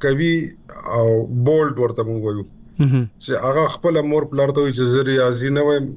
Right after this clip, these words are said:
Speaker 1: زه جغرافیه وایم.
Speaker 2: هو.
Speaker 1: او زه ایروناټیکل انجینرینګ، د هوایي جهازونو ته نه ځم،
Speaker 2: مهم.
Speaker 1: زه میکینیکل یا موټر او ټرک،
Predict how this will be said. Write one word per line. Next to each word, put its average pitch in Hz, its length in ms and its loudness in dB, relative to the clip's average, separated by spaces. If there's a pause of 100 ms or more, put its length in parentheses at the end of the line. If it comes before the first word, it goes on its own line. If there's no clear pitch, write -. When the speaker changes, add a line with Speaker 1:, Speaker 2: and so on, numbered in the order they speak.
(140)
Speaker 1:
زه 110 160 -4
جغرافیه 110 580 2
وایم. 127 340 2 (200)
Speaker 2:
هو. 120 300 2 (760)
Speaker 1:
او 120 300 2
زه 120 220 -2 (440)
ایروناټیکل 139 680 0
انجینرینګ، 127 440 0
د 120 40 0
هوایي 123 320 2
جهازونو 123 520 0
ته 127 160 -2
نه 127 80 0
ځم، 127 220 -2 (320)
Speaker 2:
مهم. 143 180 2
Speaker 1:
زه 120 440 0
میکینیکل 120 680 -2 (160)
یا 113 140 0
موټر 117 300 0
او 127 200 2
ټرک، 123 400 -4